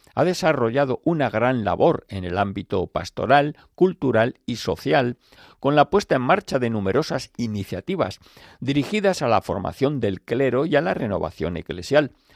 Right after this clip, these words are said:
con un profundo amor a la entera diócesis de Granada.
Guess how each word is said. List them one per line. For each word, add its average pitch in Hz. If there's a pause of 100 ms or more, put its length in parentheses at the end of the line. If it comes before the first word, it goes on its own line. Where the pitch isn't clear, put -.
(140)
con 151
un 262
profundo 165
amor 123 (200)
a 107
la 104
entera 110
diócesis 117
de 107
Granada. 135